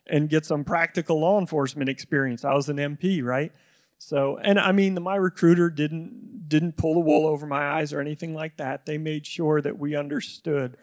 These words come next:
um, what was coming, and the things were heating up, so we got a, a, a pretty good sense of it. So, you know, we went, I, I went to basic and A I T, and a month later, after A I T,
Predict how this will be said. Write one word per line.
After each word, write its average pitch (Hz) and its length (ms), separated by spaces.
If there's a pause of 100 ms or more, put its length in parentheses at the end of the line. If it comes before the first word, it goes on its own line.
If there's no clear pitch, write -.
(460)
um, 123 480 (1000)
what 143 220
was 147 140
coming, 135 500 (640)
and 139 580
the 151 100
things 143 320
were 156 120
heating 160 380
up, 127 280
so 143 140
we 143 180
got 143 280
a, 139 80
a, - 420
a 135 40 (180)
pretty 143 180
good 135 200
sense 147 360
of 117 100
it. 120 180
So, 123 320 (480)
you 156 140
know, 143 160
we 151 200
went, 165 360
I, 147 320 (240)
I 165 80
went 143 220
to - 60
basic 143 380
and 143 80
A 139 140
I 139 60
T, 147 500
and 127 240
a 127 40
month 147 380
later, 147 440
after 143 400
A 143 140
I 139 120
T, 131 400